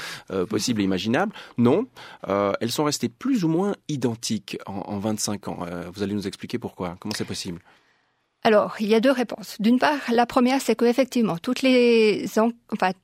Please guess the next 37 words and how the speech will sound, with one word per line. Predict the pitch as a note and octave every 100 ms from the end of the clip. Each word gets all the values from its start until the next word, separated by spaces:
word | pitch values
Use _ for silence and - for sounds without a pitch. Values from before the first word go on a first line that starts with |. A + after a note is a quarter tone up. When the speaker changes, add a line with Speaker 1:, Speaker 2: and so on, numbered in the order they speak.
| _
Speaker 2:
toutes | - C#4
les | B3+ A#3+
analyses | A#3 A3+ G#3+ G3+
qu'on | -
fait | F3+ - G#3
sur | - F#3+
les | F#3+
données | F3+ G#3 G#3
des | G3 F#3+ F#3
enquêtes | F3+ G3+ F#3 F#3
de, | F3+ - F3+
de | E3+ F3 F#3+ - G3+
type, | - - _ - - F#3+
des | F#3
grandes | F#3+ G3 F#3
enquêtes | F3+ F#3+ F3
de, | F#3 G3
de | F#3+ F3+
l'Office | F3+ F3+
fédéral | - F3+ F3+ F#3
de | F#3+
la | F3+
statistique, | - F3+ G3+ - A#3+ B3+ - - - -
celles-ci | - A#3 - A#3+
montrent | A3+ A3 G3
effectivement | - F#3+ G3+ G3+ A3+
une | A3+ A#3
stabilité | - G#3+ G#3 G3+ G3 G#3+ G#3+ A3+ A#3+ -
des, | F#3 G#3 G3 G3 F#3+
des | G3+ F#3+
inégalités | G#3 G3+ F#3+ F#3+ G3
de | F#3+
revenus | F#3 F3+ F#3 F#3+
depuis | F#3+ - F#3
les | F3+ F3
années | F3 F#3 F#3
quatre-vingt-dix. | F3+ - - -